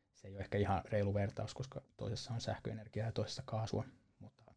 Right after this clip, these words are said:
tää on niinku se suurin piirtein se mittakaava. Eli kyllä se, se varastointikapasiteetti on, on niinku tässä isossa mittakaavassa on siellä, siellä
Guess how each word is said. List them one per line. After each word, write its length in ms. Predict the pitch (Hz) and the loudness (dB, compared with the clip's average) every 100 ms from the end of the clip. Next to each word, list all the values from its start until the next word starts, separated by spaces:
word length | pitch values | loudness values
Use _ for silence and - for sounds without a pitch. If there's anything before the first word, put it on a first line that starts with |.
| _ - | _ 0
tää 100 | 95 | 2
on 60 | |
niinku 140 | 92 107 | 4 2
se 100 | - | 2
suurin 260 | 107 98 | 2 4
piirtein 220 | 101 117 | 4 4
se 80 | 127 | 4
mittakaava. 500 | 110 - - 104 104 - _ _ _ _ _ _ _ _ _ - | 2 2 -2 0 -2 -4 _ _ _ _ _ _ _ _ _ -14
Eli 280 | 95 92 - _ | -12 -12 -16 _
kyllä 160 | - - | -20 -16
se, 120 | - - - _ _ | -16 -16 -20 _ _
se 180 | - - | -20 -6
varastointikapasiteetti 1000 | 101 101 - 101 95 95 - - - - | 0 0 2 4 6 4 4 0 -2 -4
on, 140 | - - - - - | -6 -8 -18 -20 -2
on 140 | 104 | 0
niinku 180 | 98 - - - _ _ _ | 2 0 -6 -20 _ _ _
tässä 200 | - - | -20 -6
isossa 300 | - 110 - | -2 0 2
mittakaavassa 580 | 113 131 131 113 113 - | 0 0 0 2 2 0
on 100 | 110 | 0
siellä, 220 | - 117 - - _ _ _ _ _ | 0 -2 -4 -12 _ _ _ _ _
siellä 380 | - - 101 92 | -18 -14 -6 -6